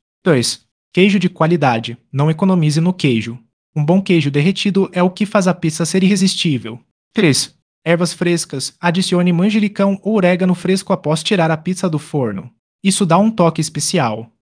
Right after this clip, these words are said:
Ingredientes que fazem a diferença. Ingrediente: por que usar? Molho de tomate, sabor e umidade. Queijo mussarela derrete bem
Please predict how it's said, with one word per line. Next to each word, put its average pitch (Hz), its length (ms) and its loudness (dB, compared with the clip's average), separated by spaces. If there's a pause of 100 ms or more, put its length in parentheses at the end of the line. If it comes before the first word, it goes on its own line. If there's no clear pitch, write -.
(240)
Ingredientes 196 640 2
que 190 100 -4
fazem 185 300 0
a 196 60 2
diferença. 185 520 0
Ingrediente: 175 520 2
por 170 180 -4
que 170 100 -4
usar? 143 540 -2 (320)
Molho 120 240 -2
de 151 100 -4
tomate, 156 460 -2
sabor 170 500 -4 (180)
e 214 120 -4
umidade. 165 420 0
Queijo 151 320 -2
mussarela 170 500 -2
derrete 156 400 -4
bem 151 400 -2